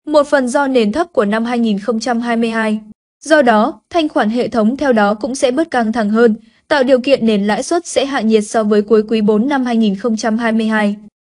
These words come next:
Dù vẫn duy trì ở mức cao, với mối tương quan cao của M hai và phổi E Việt Nam Index như phân tích ở trên, việc M hai tăng trưởng trở lại là động lực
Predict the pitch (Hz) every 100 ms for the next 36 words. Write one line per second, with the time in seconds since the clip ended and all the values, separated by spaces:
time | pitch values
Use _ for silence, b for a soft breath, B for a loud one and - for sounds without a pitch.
0 | _ - 285 285 254 277 311 269 254 208
1 | 208 202 277 - 240 220 202 208 _ _
2 | - 254 262 254 269 311 269 277 269 247
3 | 226 208 208 208 226 226 208 202 202 214
4 | 233 220 202 240 226 226 220 349 - 269
5 | 262 254 226 320 339 226 208 262 233 220
6 | B B - 302 294 277 254 302 311 302
7 | 277 208 226 214 214 214 214 208 214 226